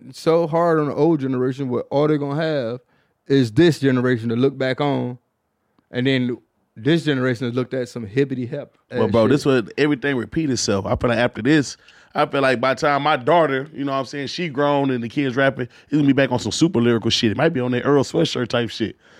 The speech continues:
Speaker 2: They might
Speaker 1: Earl
Speaker 2: get that
Speaker 1: is
Speaker 2: kinda
Speaker 1: top.
Speaker 2: Earl is one of the top, man. Come on.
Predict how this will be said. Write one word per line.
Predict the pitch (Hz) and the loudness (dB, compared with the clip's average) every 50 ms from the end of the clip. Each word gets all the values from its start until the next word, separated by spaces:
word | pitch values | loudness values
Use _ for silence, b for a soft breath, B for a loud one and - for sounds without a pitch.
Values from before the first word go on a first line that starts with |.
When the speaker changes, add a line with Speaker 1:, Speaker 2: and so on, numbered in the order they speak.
| b b b | b b b
Speaker 2:
They | 123 127 | 0 2
might | 262 269 320 | 4 4 6
Speaker 1:
Earl | 202 | 6
Speaker 2:
get | - 415 453 | 6 6 6
that | 381 - | 6 4
Speaker 1:
is | - | 2
Speaker 2:
kinda | - - 359 466 453 - 113 | 2 2 4 4 4 2 0
Speaker 1:
top. | 98 _ b b b b b b b b | -4 _ b b b b b b b b
Speaker 2:
Earl | - 214 226 226 202 | 2 4 4 6 6
is | 180 160 | 4 6
one | 180 202 190 | 4 4 4
of | 185 165 | 4 2
the | 165 | 2
top, | - - - - - | 2 2 0 0 0
man. | - 226 240 233 | 0 0 0 0
Come | - - 233 269 311 | 2 2 2 4 4
on. | 494 480 427 147 113 | 4 4 2 0 -2